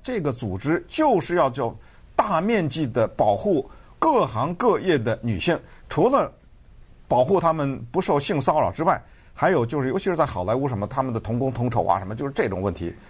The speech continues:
结果没想到，呃，在去年的时候呢，一连串的，咱也不能说丑闻吧，就是一连串的内部的争斗啊和矛盾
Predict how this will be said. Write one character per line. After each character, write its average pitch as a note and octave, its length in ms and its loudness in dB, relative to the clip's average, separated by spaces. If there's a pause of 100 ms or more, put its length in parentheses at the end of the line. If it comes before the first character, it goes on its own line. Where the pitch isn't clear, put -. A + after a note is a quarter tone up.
(180)
结 B2+ 120 2
果 C3 80 2
没 B2 160 4
想 D#2+ 180 -4
到， A2 220 0 (520)
呃， G2 120 -2
在 A#2 220 2
去 - 180 -4
年 A2 180 -2
的 A#2+ 80 2
时 A#2 120 -4
候 G2+ 120 2
呢， E2 200 -2 (1000)
一 D#3+ 160 2
连 A#2+ 180 4
串 A#2+ 240 0
的， G2+ 300 2 (720)
咱 A2 140 2
也 C#3 40 2
不 C3+ 120 -2
能 D3+ 100 0
说 F3+ 80 2
丑 - 200 -4
闻 E2 220 -2
吧， C3 200 -2
就 - 100 -8
是 C#3+ 100 -6
一 D#3+ 100 -4
连 B2+ 220 0
串 D3+ 160 0
的 A#2 80 0
内 C3 280 -2
部 A#2+ 180 0
的 G#2 100 0
争 D3 220 0
斗 C#3+ 120 0
啊 D#2 180 -6
和 A#2 100 -4
矛 G2 180 0
盾 A#2 200 -2